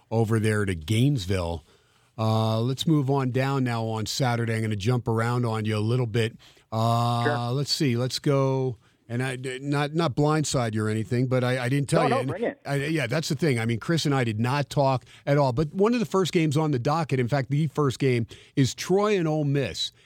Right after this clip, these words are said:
Speaker 1: And it's John Summerall's first game as head coach there at Troy.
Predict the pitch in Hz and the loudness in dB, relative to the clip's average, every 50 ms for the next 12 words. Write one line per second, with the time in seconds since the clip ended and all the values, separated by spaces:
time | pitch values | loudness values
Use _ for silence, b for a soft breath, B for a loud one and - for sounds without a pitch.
0 | b b 127 139 151 135 - - 220 220 240 262 214 - - 190 175 170 156 147 | b b -2 -2 -2 -2 -2 -2 -2 0 2 0 0 0 0 0 2 4 2 2
1 | 135 123 - - - 156 156 165 151 - - 147 143 135 127 120 101 - 131 131 | 2 0 -2 -4 -4 -2 -2 -2 -2 -2 -2 -2 0 0 0 -2 -2 -2 -2 -4
2 | 123 - 139 135 131 123 - - 139 123 120 113 98 - - - - - 135 143 | -2 0 0 0 0 0 0 0 2 2 2 0 -2 -4 -8 -10 -2 2 4 4
3 | 131 113 98 92 87 | 4 2 0 -2 -6